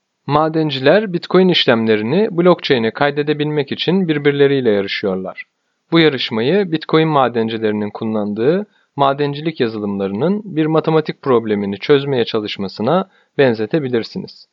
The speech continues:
Bu matematik problemini çözebilen madenci, işlem havuzunda bulunan Bitcoin işlemini blockchain'e kayıt etmeye hak kazanıyor. Doğal olarak şu soru aklınıza gelmiş olabilir.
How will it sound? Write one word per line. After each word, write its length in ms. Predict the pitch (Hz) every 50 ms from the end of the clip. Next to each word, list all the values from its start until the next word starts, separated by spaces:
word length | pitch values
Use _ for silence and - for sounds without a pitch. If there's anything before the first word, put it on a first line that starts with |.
| _ _ _ _
Bu 80 | 180 185
matematik 500 | 196 190 196 196 196 196 196 214 196 -
problemini 520 | 175 160 139 135 127 120 117 113 110 110
çözebilen 540 | - - 127 117 127 120 120 113 113 104 104
madenci, 800 | 101 98 98 98 95 95 98 98 98 98 101 143 185 208 226 240
işlem 440 | 208 190 170 156 - - 190 185 180
havuzunda 460 | 160 151 139 123 123 123 117 113 107
bulunan 440 | 107 107 101 104 113 151 185 202 190
Bitcoin 400 | 170 160 - - - 165 160 151
işlemini 640 | 135 120 - - 117 104 101 101 120 165 208 233 226 - _ _ _ _ _ -
blockchain'e 540 | 175 185 170 - - - 131 113 107 107 104
kayıt 320 | - - 156 139 127 -
etmeye 380 | 107 - - 110 117 139 175 185
hak 280 | - - 147 - -
kazanıyor. 480 | - 113 101 101 98 92 92 92 90 - - - _ _ _ 131
Doğal 240 | 139 151 170 180 180
olarak 480 | 156 131 120 120 143 180 208 - - -
şu 180 | - - - 160
soru 220 | - - 147 135
aklınıza 500 | 131 127 117 - - 123 113 110 113 117
gelmiş 460 | 107 110 107 104 101 123 160 160 - 147
olabilir. 520 | 131 127 120 123 113 104 95 - - -